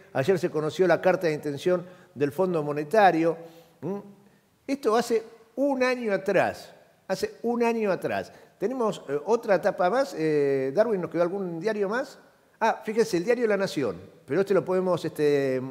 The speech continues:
¿mover o no? Veamos. ¿Eh? También es una foto. Bueno, ahí dice, ¿no? "Por la crisis cambiaria se desplazan". Eh, bueno, ahí, eh, lamentablemente no podemos moverlo por la forma en la cual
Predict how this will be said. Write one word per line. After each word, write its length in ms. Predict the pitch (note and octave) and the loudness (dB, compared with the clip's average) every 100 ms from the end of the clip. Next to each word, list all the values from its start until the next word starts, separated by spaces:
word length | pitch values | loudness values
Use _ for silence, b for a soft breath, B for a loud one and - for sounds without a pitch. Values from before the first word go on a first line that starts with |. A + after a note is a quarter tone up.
| C3 - | -12 -12
¿mover 400 | A#2+ E3 B3+ A#3 | -4 2 2 2
o 80 | |
no? 260 | D#3 G2+ D#2+ - - | -2 -4 -8 -16 -8
Veamos. 480 | C#3+ C3+ G2 F2+ - B B B B - - - _ _ _ | 2 2 2 -12 -18 B B B B -20 -20 -20 _ _ _
¿Eh? 180 | E3+ G#3 | -2 0
También 340 | E3+ E3+ G#3 | 2 2 2
es 100 | F3+ | 0
una 140 | F#3 E3+ | -2 -2
foto. 340 | C#3+ G#2+ F#3 | -4 -2 4
Bueno, 320 | G3+ C#3 A2 B B B - | 6 6 0 B B B 2
ahí 220 | F#3+ A3 | 4 4
dice, 380 | G3+ C#3 - D#3 | 2 2 -2 -2
¿no? 200 | B3 G#3+ | 0 2
"Por 200 | F#3+ F3+ | 2 4
la 180 | F#3 | 2
crisis 320 | F#3 C#4 A3+ - | 0 -4 -4 0
cambiaria 500 | F#3+ G#3 A#3 A3 F3+ | 0 2 2 2 0
se 120 | E3+ | -2
desplazan". 680 | E3+ - A3 G3+ F#3+ F3+ F3+ B B - | -4 4 6 6 4 2 0 B B 0
Eh, 600 | D#3 D#3 D3 D3 C#3 C#3+ | 4 6 6 4 2 2
bueno, 220 | E3+ D3 | 0 2
ahí, 140 | D#3+ G3+ | 4 6
eh, 340 | F#3+ E3 D3+ B2+ B2+ B2 | 4 2 -4 -8 -14 -10
lamentablemente 640 | B2+ C3 D3 F3 E3 F#3 E3+ | -8 -8 -2 0 0 -2 -4
no 220 | D#3 D#3+ | -4 -4
podemos 300 | D#3+ E3+ D#3 | -4 -4 -2
moverlo 420 | D#3+ E3 F#3 F3 | -2 6 6 6
por 160 | C#3+ C#3+ | 2 0
la 80 | C3+ | 0
forma 220 | D#3+ D#3 | -2 0
en 60 | C#3+ | -2
la 80 | |
cual 280 | C3+ D#3+ D3+ | 2 2 2